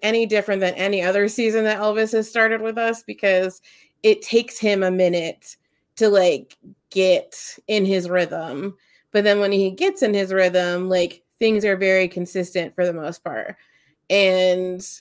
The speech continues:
with Terry, like, we've fed him to the wolves. So with those first few games, and hopefully he doesn't have too much P T S D, because whichever <laughs> one he starts, you know, or there could be the thing where <laughs> Elvis, like,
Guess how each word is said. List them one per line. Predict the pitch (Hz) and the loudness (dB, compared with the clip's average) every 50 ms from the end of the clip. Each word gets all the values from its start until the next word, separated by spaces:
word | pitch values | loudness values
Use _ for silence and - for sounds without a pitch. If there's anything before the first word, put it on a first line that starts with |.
| _ _ _ _ _ _ _ _ _ _ | _ _ _ _ _ _ _ _ _ _
with | 208 220 226 220 226 | 2 2 2 2 0
Terry, | - 240 254 294 302 285 254 233 220 220 | -2 0 2 4 4 4 4 4 2 4
like, | 208 202 190 190 185 | 4 4 4 4 2
we've | 180 220 269 285 269 | 0 0 0 0 0
fed | - - 202 208 202 | 0 2 2 2 2
him | 220 220 208 | 2 0 0
to | 185 202 | 0 0
the | 185 180 | -2 -2
wolves. | 165 160 160 131 107 85 107 139 180 180 - - - - | -2 -2 -2 -2 -2 -4 -4 -6 -8 -12 -16 -18 -20 -16
So | - - 226 214 202 185 180 180 180 175 175 180 175 175 - _ _ _ _ _ _ _ | -2 2 4 6 8 8 10 10 8 8 8 6 4 0 -6 _ _ _ _ _ _ _
with | - 208 208 202 | 0 2 2 4
those | 202 190 196 196 185 - | 4 2 2 2 0 -2
first | - 190 190 180 180 - | -4 -4 -4 -4 -4 -4
few | 202 185 185 | -2 -2 -2
games, | 175 180 175 170 160 160 165 165 180 185 180 - - - | 0 -2 -2 -2 -2 -4 -6 -6 -8 -8 -10 -10 -6 -2
and | 185 190 185 180 180 180 180 180 175 175 180 185 185 180 175 - - - _ _ _ _ _ _ _ _ _ _ - | 0 0 0 0 0 0 -2 -2 -2 -4 -4 -6 -6 -8 -10 -14 -16 -20 _ _ _ _ _ _ _ _ _ _ -10
hopefully | 180 226 247 302 302 - 311 302 302 294 285 | 0 2 2 2 2 0 0 0 2 2 2
he | 262 294 269 | 2 2 4
doesn't | 277 269 262 269 254 | 4 2 2 0 -2
have | 240 254 240 233 | -2 -2 -2 -2
too | - - 254 | -2 -4 -2
much | 240 233 226 - - | -2 -2 -4 -6 -8
P | - 226 220 | -8 -8 -6
T | 220 - 214 | -4 0 0
S | 196 190 190 | 0 0 -2
D, | - 180 170 160 151 165 | -4 -8 -8 -6 -8 -8
because | 165 185 185 - 202 190 185 185 180 190 | -10 -10 -6 -2 0 2 2 2 0 0
whichever | 196 185 190 226 226 226 254 240 | -2 0 0 0 0 2 0 2
<laughs> | 226 | 2
one | 220 208 208 | 4 2 4
he | 202 220 226 | 4 4 2
starts, | 214 214 - - 196 196 196 202 - - - - - - _ _ _ _ - _ _ _ _ _ | 2 2 0 2 2 4 2 2 0 -6 -16 -18 -20 -20 _ _ _ _ -20 _ _ _ _ _
you | - 208 208 | 0 2 2
know, | 196 185 175 175 170 175 175 170 - | 4 2 2 0 0 0 -2 0 4
or | - 262 294 330 330 311 302 262 | 6 8 8 8 8 6 4 4
there | 208 226 226 | 2 2 0
could | 220 - 262 226 | 2 2 -2 -2
be | 208 226 | -2 -2
the | 220 226 226 | -4 -4 -4
thing | 220 202 202 202 196 | -4 -4 -4 -2 0
where | 196 202 214 190 | 2 2 2 0
<laughs> | 175 - - - | -2 -4 -2 0
Elvis, | 185 185 190 202 196 196 196 - | 0 2 2 2 2 0 0 0
like, | - 185 180 175 - | 0 0 0 0 -4